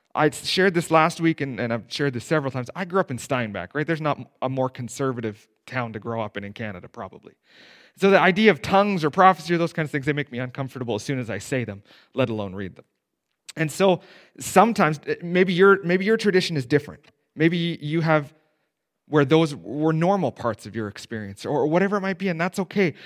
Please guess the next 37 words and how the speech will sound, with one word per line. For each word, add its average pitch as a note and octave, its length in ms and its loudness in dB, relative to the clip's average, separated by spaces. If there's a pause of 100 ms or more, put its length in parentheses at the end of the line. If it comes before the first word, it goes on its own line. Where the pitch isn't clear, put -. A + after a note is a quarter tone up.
(180)
But E3+ 100 4
it's D#3 140 -2
good F3 320 4
for - 180 -8
us G#3 200 -2
to F3 100 -2
read F#3+ 320 0
through G#3 180 -2
this D#3+ 220 0
and D#3 140 -6
to D3+ 100 -4
recognize D3+ 800 0 (1300)
whatever G#3 600 -2
God E3 280 0
has D3+ 180 -2
gifted D3 380 -4
me C3+ 220 -2
with, A2+ 300 -6
he C3 180 -6
wants B2 320 -6
me A#2+ 220 -8
to B2 120 -14
use A2 300 -8
for G#2 160 -12
his C3+ 320 -4
good, G#2+ 300 -8
for - 120 -16
the G2+ 80 -14
building G#2 380 -8
up G2 140 -14
of F2+ 100 -20
his F#2 240 -18
church. - 560 -20 (1120)
And B2+ 140 -18
so D3+ 140 -2
there's D3+ 200 0
no G#3 380 2